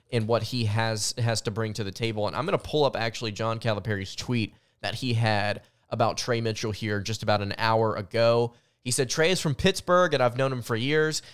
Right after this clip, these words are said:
This was a unique situation, but as soon as he put his name in the portal, he was the player I knew we needed to pursue. He brings leadership, experience, size, and versatility,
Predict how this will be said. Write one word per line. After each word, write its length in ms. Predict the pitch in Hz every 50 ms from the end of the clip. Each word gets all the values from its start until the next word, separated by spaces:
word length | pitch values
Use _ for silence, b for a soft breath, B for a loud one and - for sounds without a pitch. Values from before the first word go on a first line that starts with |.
| B B -
This 160 | 139 139 -
was 160 | 151 135 120
a 60 | 127
unique 380 | 120 120 123 131 151 190 208 -
situation, 680 | - 185 151 - 165 156 151 151 160 151 - 165 151
but 100 | 131 123
as 80 | 113 110
soon 200 | - - 143 147
as 100 | 143 123
he 80 | 123 113
put 140 | 135 123
his 120 | 113 113 104
name 180 | 120 117 113
in 60 | 110 104
the 60 | 95
portal, 320 | - 131 139 143 143 139
he 340 | 139 - - 135 139 151 160
was 200 | 151 151 139 120
the 80 | - -
player 360 | - 131 123 123 120 120 113 -
I 140 | 110 110
knew 300 | 107 104 104 104 104 104 107
we 200 | 104 107 107 107
needed 400 | 101 98 95 95 95 95 90 -
to 120 | - 101
pursue. 520 | - 101 90 - - 131 117 98 90 95 b b b b b b _
He 160 | 127 131 127
brings 360 | 113 131 131 135 131 117 113
leadership, 640 | 117 127 143 151 165 156 - - 165 165 156 160 -
experience, 640 | 123 - - - - 139 135 139 135 135 131 - -
size, 500 | - - - 139 123 123 135 139 135 117
and 100 | 127 113
versatility, 680 | 104 117 110 101 101 - - 143 143 143 139 143 147 143